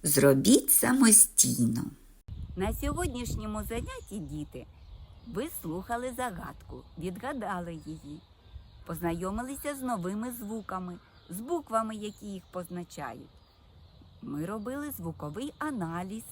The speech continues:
слів, будували схему-модель для цих слів, ви друкували літери та слова,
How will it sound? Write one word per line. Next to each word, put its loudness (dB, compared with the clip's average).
слів, -10
будували 2
схему-модель -4
для -8
цих -12
слів, -10
ви -2
друкували -2
літери -6
та -6
слова, -6